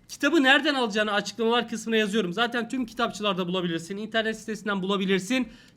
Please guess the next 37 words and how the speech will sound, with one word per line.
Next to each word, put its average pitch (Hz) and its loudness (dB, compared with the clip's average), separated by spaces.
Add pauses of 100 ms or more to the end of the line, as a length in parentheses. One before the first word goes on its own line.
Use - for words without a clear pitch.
Kitabı 269 4
edin, 240 4
benimle 269 4
beraber 233 4
doldur. 196 2
Çünkü 269 6 (720)
kağıtta 285 2
kimin 277 0
kalemi 233 -2
oynarsa 240 -4
o 208 2
kazanır. 127 -4
Tamam 254 -2
mı? 143 -4
O 330 2
kağıtta 247 0
o 302 0
kalem 269 4
oynayacak. 208 0 (240)
Yani 254 4
yazacaksın, 233 2
çizeceksin, 208 -4
benimle 233 0
beraber 220 4 (280)
işlem 254 2
yapacaksın. 190 0 (300)
Ancak 254 4
o 233 0
zaman 208 0
gerçek 220 2
bir 196 -10
şekilde 233 4 (120)
öğrenmiş 233 2
olursun. 190 -2 (240)
Hadi 302 6
gel 247 4
başlayalım. 202 0